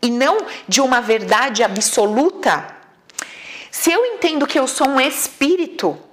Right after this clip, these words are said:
e que esse espírito não tem um corpo, esse espírito não tem um estômago pra passar fome, esse espírito não tem uma pele pra receber um chip, esse espírito não tem, é um espírito que está, é, vivendo uma experiência através de um personagem.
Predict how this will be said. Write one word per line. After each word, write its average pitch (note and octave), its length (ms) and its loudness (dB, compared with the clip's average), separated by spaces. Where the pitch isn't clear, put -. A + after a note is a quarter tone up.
e C#4+ 80 2
que E4+ 160 0
esse G4 240 0
espírito C#4+ 560 0
não C#4+ 220 0
tem D#4 220 0
um D#4 180 0
corpo, C4+ 760 0
esse E4+ 260 2
espírito D#4 580 0
não C4+ 140 4
tem D4+ 140 0
um E4+ 120 0
estômago B3+ 580 2
pra G#3+ 160 0
passar G3+ 280 -2
fome, G#3+ 340 2
esse A3+ 140 -4
espírito A#3 340 -4
não A#3 120 0
tem A#3 120 0
uma B3 160 2
pele G#3+ 540 2
pra F3+ 100 -4
receber G#3+ 460 2
um A#3 100 -2
chip, - 600 -2
esse C#4 260 2
espírito C#4 480 0
não C4+ 220 0
tem, D4+ 420 0
é C4 140 2
um D4+ 160 2
espírito D#4+ 720 0
que - 120 -6
está, C4+ 380 0
é, B3 260 2
vivendo C#4 580 0
uma C#4+ 280 -2
experiência D#4 1000 0
através A#3+ 480 2
de A3 100 -2
um C4+ 160 0
personagem. F#3 800 0